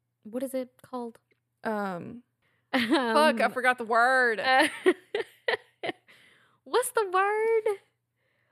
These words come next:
Speaker 1: Uh, you know what, you know what I mean.
Speaker 2: Improv.
Speaker 1: Improved.
Speaker 2: Thank you.
Speaker 1: <laughs>
Speaker 2: Ugh.
Speaker 1: We don't know if any of the scenes that they have, like, together are improv, but if they were, like, I wouldn't even tell. Like, they, they did really good.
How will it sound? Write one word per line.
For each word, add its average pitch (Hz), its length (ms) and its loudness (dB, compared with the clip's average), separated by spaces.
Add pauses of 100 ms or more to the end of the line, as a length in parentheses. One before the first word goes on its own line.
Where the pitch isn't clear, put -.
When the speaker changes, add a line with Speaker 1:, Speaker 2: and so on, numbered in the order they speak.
(200)
Speaker 1:
Uh, 302 560 -2
you 320 200 2
know 539 120 4
what, 302 140 -2
you 320 100 4
know 403 100 2
what 294 140 4
I 226 80 6
mean. 208 220 -4
Speaker 2:
Improv. - 580 2
Speaker 1:
Improved. 226 1080 2 (220)
Speaker 2:
Thank 370 320 -4
you. 277 280 6
Speaker 1:
<laughs> 339 1120 6
Speaker 2:
Ugh. 277 680 4
Speaker 1:
We 302 100 2
don't 330 140 4
know 339 200 0
if 320 100 -6
any 262 260 0
of 277 100 -4
the 277 100 -2
scenes 247 240 -4
that 226 120 -4
they 226 120 -2
have, 208 360 0
like, 214 160 -6
together 202 560 -4
are 247 160 0
improv, 262 520 -2
but 220 140 -2
if 202 100 -4
they 202 120 -4
were, 220 720 2
like, 196 220 -2
I 196 120 0
wouldn't 202 240 -4
even 185 180 -6
tell. 156 320 -6
Like, 180 260 -4
they, 196 460 -4
they 196 140 -6
did 190 240 -8
really 180 180 -4
good. 175 480 -6